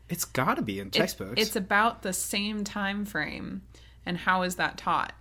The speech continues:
Speaker 2: It's probably not as thoroughly in the books as Harry Potter died and Voldemort, or Harry Potter lived and Voldemort died on this night.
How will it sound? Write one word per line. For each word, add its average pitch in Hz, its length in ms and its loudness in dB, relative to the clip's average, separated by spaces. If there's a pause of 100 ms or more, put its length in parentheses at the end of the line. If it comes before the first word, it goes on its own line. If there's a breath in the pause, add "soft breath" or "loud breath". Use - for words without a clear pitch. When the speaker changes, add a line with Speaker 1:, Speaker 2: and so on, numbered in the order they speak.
Speaker 2:
It's 196 100 -12
probably 277 540 -4
not 196 420 0 (560)
as 185 280 0
thoroughly 185 560 -6
in - 100 -10
the - 80 -8
books - 520 -8
as 165 580 -6
Harry 170 260 -4
Potter 156 480 -2 (480)
died 160 320 -2
and 156 160 -6
Voldemort, 156 520 -8 (140)
or 180 300 -4
Harry 196 160 0
Potter 185 180 4
lived 170 240 2
and 160 100 -8
Voldemort 160 420 -4
died 160 440 -2
on 160 220 -4
this - 260 -2
night. - 320 -6